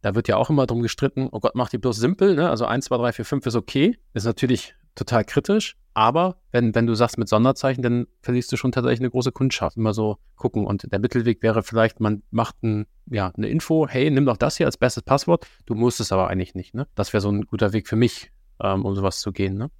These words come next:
Jetzt, jetzt haben wir, ähm, quasi die Teamebene geschafft, die, äh, die Kunden, die Oma ist auch ein bisschen abgeholt, also die, die nehmen wir auch ins Boot, die Hürden niedrig halten, aber je nachdem, was gerade passiert,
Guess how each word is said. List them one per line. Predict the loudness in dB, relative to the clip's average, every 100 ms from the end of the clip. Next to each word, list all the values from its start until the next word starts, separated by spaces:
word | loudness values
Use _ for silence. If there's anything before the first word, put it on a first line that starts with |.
| _
Jetzt, | -2 0
jetzt | -4 0
haben | 0
wir, | 4 2
ähm, | 2 0 -2 -6
quasi | -2 0
die | 0
Teamebene | -4 2 2 2 0 0
geschafft, | 0 0 0 -2 -2
die, | 0 2 0
äh, | -2 -4
die | 0
Kunden, | 2 2 0 -4 -4 -10 _ _ -4
die |
Oma | 0 2 2
ist | 0 0
auch | 0
ein | 2
bisschen | 2 0
abgeholt, | -2 -2 0 0 2
also | 0 0
die, | -2 -4 -6
die | -6
nehmen | -2 0
wir | 0
auch | -2
ins | -6
Boot, | -4 -2 -2
die | 0
Hürden | 2 2 2
niedrig | -2 -2 -2
halten, | 2 2 0
aber | 0 2
je | 2 2
nachdem, | 2 2 0 2 2
was | -2
gerade | 0 0 0
passiert, | -6 -4 -2 -4